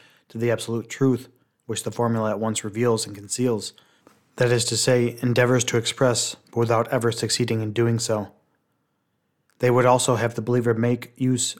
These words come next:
of the formulas only in as far as they are helpful to him, for they are given to be a help and not a hindrance. With proper regard, however, for the social respect due to the formulas, which the public magisterium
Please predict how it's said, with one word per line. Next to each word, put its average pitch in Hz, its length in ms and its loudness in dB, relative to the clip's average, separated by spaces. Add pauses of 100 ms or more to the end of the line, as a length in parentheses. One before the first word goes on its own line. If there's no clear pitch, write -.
of 113 160 -4
the 117 80 -2
formulas 120 480 2
only 131 440 2 (280)
in 117 120 -6
as 110 100 -4
far 117 300 2
as 107 160 -2
they 117 160 2
are 110 80 2
helpful 120 360 -2
to 107 100 -6
him, 107 280 -8 (580)
for - 140 -6
they 120 140 4
are 117 100 2
given 123 320 0
to 113 80 -2
be 113 340 -2
a 120 100 0
help 120 420 0 (240)
and 117 120 -4
not 113 180 -2
a 107 60 -2
hindrance. 113 540 -2 (1040)
With 127 180 0
proper 123 280 2
regard, 120 400 4
however, 117 540 2
for - 100 -16
the 113 100 -8
social 120 600 -2
respect 123 580 -4
due 131 220 2
to 131 120 -6
the 120 80 -4
formulas, 113 580 -2 (520)
which 117 220 -4
the - 40 -10
public 117 320 -2
magisterium 117 800 -2